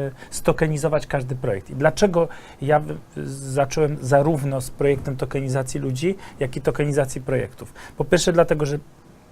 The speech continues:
potrzebowałem tego narzędzia, ale po drugie dlatego, że ja też chciałem zdywersyfikować ryzyko, e, że k-, no, jeżeli, nie wiem, na przykład personalne tokeny nie, nie zdobędą jednak tak ogromnej popularności, to,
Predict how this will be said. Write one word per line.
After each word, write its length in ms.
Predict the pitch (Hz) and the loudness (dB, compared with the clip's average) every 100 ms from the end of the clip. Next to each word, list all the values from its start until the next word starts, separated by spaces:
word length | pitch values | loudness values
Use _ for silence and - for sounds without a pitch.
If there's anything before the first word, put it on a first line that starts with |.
| - - - - - | -20 -20 -20 -20 -6
potrzebowałem 440 | 143 - 139 135 | -2 -2 2 0
tego 180 | 131 131 | 0 -2
narzędzia, 300 | 131 131 190 | -2 -2 -2
ale 140 | 147 151 | -2 -2
po 120 | 156 | -4
drugie 220 | 180 180 | -4 -2
dlatego, 300 | 160 170 170 | -2 -4 -4
że 80 | 160 | -4
ja 80 | 156 | -4
też 160 | 160 | -6
chciałem 300 | - 170 160 | 0 2 2
zdywersyfikować 800 | 147 151 156 - 147 - 160 143 | -2 -4 -4 -6 -8 -2 -2 -2
ryzyko, 520 | 143 147 147 131 151 175 - - - - | -4 -4 -4 0 0 0 -8 -18 -12 0
e, 400 | 139 143 143 - - | 4 4 4 0 -4
że 140 | 131 147 | -4 -4
k-, 80 | - | -6
no, 360 | 175 147 147 147 - - - 151 | -6 2 2 2 -6 -20 -18 -4
jeżeli, 480 | 147 147 151 151 147 147 - - | 0 0 0 -2 -6 -14 -14 -6
nie 100 | 143 | -2
wiem, 180 | 123 120 - - | -2 -4 -10 -8
na 100 | 131 | -6
przykład 260 | - 147 | -2 -2
personalne 560 | 131 143 - 147 143 143 | 0 -2 0 -2 0 -2
tokeny 340 | 139 135 139 | -4 -4 -4
nie, 200 | 135 139 | -4 -6
nie 220 | 139 139 135 | -6 -4 -2
zdobędą 340 | 139 139 135 | -2 -2 0
jednak 340 | 131 131 131 - - - - | 0 0 -2 -8 -18 -16 -8
tak 200 | 135 - | -6 -2
ogromnej 320 | 139 139 143 | 0 0 0
popularności, 640 | 131 127 139 131 127 - | -2 0 0 0 -2 -4
to, 100 | 147 | -4